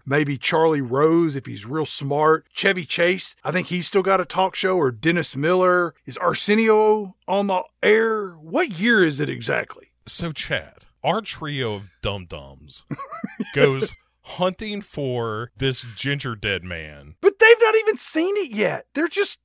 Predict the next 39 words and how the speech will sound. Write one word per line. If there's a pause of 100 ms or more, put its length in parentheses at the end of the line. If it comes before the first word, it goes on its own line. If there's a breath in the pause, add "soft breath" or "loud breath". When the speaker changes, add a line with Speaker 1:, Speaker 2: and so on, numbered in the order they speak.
(100)
Speaker 1:
all
right, (160)
go
on,
sorry. (240)
Speaker 2:
Who
is (140)
eating (100)
like
a
fucking
gremlin (100)
Speaker 1:
Uh-huh.
Speaker 2:
in
some
walk-in
fridge
where
it's
just
like,
"Rah,
rah,
rah,
rah,
rah,
rah," (100)
and,
like, (100)
half
gallons
of
milk
are
flying
out
of
this.
Speaker 1:
Yeah,